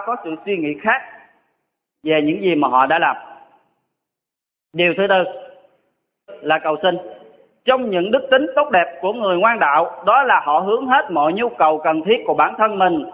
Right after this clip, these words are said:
ở trần gian hay ở ngày sau qua lời cầu xin Allah Subhanahu wa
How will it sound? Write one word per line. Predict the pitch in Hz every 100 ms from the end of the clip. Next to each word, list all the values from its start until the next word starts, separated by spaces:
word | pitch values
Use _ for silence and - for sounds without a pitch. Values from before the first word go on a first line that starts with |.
| - -
ở | 147 202
trần | 180 160
gian | 185 220 202
hay | 180
ở | 180
ngày | 196 170 -
sau | 196 208 196 - - -
qua | 190 226
lời | 196 160 151
cầu | 156 156
xin | 208 208
Allah | 185 190 220 240
Subhanahu | 226 208 185 190 185 180
wa | 170 165